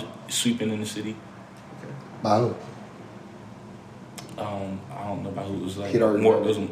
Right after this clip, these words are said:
Speaker 1: more so by, by them.
Speaker 2: Bullshit lie.
Speaker 1: It was more so by them.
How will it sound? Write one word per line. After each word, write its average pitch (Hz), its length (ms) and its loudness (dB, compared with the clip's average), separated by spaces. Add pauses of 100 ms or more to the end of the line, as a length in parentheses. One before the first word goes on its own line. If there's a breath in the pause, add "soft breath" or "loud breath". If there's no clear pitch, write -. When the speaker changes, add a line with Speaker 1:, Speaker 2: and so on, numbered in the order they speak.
Speaker 1:
more 110 160 4
so 98 200 2
by, 98 340 0
by 98 180 -2
them. 98 220 -6
Speaker 2:
Bullshit 123 520 6
lie. 98 220 0 (120)
Speaker 1:
It 120 60 6
was 113 140 6
more 107 140 2
so 101 120 -2
by 98 160 0
them. 98 220 -4